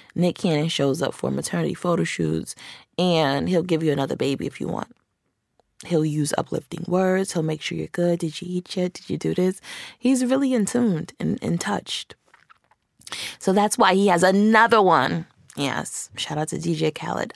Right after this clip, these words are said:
Another one on the way with his late son's mom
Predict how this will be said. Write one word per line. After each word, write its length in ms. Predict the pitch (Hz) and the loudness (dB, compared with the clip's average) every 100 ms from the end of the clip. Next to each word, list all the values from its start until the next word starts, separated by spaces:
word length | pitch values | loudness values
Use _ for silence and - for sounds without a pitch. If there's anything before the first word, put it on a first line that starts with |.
| - | -2
Another 760 | 180 202 208 208 202 196 202 | 2 4 4 4 4 2 2
one 440 | 185 170 156 160 - - | 2 2 0 -4 -10 0
on 180 | 175 156 | 2 4
the 100 | 165 | 2
way 280 | 147 82 - _ - - - - - | 2 0 -4 _ -20 -14 -14 -12 0
with 220 | 190 175 | 2 2
his 220 | 175 165 | 0 0
late 540 | 160 165 165 180 214 - | 0 2 4 2 0 -6
son's 520 | - 165 147 147 147 | -2 2 2 2 0
mom 500 | 156 156 151 - | 0 0 0 -2